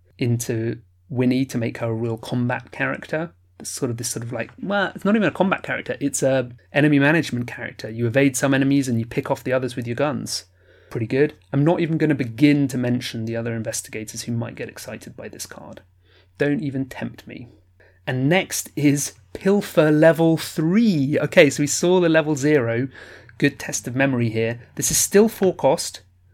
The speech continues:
Oh, I tell you what, I'm looking away from the card. If this does anything like Look What I Found level two and spreads out the clues, that would be amazing. So, it's four cost, three X P, intellect and agility icons, trick traded, investigate.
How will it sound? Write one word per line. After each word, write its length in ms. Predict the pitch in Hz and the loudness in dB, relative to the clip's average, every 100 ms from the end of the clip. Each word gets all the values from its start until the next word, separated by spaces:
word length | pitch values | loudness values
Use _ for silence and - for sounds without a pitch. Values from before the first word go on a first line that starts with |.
| _ _ _ _ _ 123 | _ _ _ _ _ -6
Oh, 300 | 113 104 - | -6 -6 -10
I 100 | - | -12
tell 200 | - 165 | 0 2
you 80 | 139 | 4
what, 240 | 120 - | 0 -2
I'm 100 | 131 | 2
looking 280 | 139 151 175 | 2 4 6
away 180 | 156 143 | 8 6
from 140 | 143 | 4
the 80 | 127 | -6
card. 360 | - 120 117 - - _ | -6 -6 -6 -12 -20 _
If 180 | - - | -10 0
this 220 | 160 165 | 2 2
does 160 | 156 156 | 0 2
anything 380 | 151 143 151 | 0 2 0
like 260 | 135 127 131 | -2 -2 -4
Look 220 | 131 131 | -6 -4
What 80 | 123 | -4
I 140 | 123 | -2
Found 260 | 123 135 131 | -2 -4 -2
level 220 | 123 123 | -4 -4
two 400 | 120 127 127 151 - - - | -6 -6 -4 -4 -10 -20 -12
and 120 | 123 | -6
spreads 420 | - - 131 120 | -4 4 4 4
out 180 | 127 135 | 0 0
the 60 | - | -8
clues, 440 | 135 127 156 - | -2 0 -2 -4
that 200 | - 127 | -6 -6
would 100 | 123 | -4
be 120 | 117 | -6
amazing. 580 | 110 110 107 104 107 110 - _ _ _ - | -6 -8 -8 -10 -12 -14 -18 _ _ _ -2
So, 340 | - 120 117 120 | 6 6 6 -2
it's 220 | 143 - | -4 -4
four 240 | - 180 185 | 2 2 6
cost, 300 | 156 - - | 2 2 0
three 180 | 156 | 2
X 180 | 160 - | 2 0
P, 240 | - 139 143 | -4 -2 0
intellect 440 | 147 156 147 - | 0 0 -2 -2
and 100 | 135 | -4
agility 340 | 120 127 120 | -4 -6 -6
icons, 400 | 123 123 127 120 | -6 -6 -6 -8
trick 300 | - - - | -4 -2 -2
traded, 480 | - 123 123 131 131 - _ - | 0 0 0 -2 -4 -10 _ -6
investigate. 760 | 127 131 160 - 127 143 - | 0 2 2 0 0 0 -2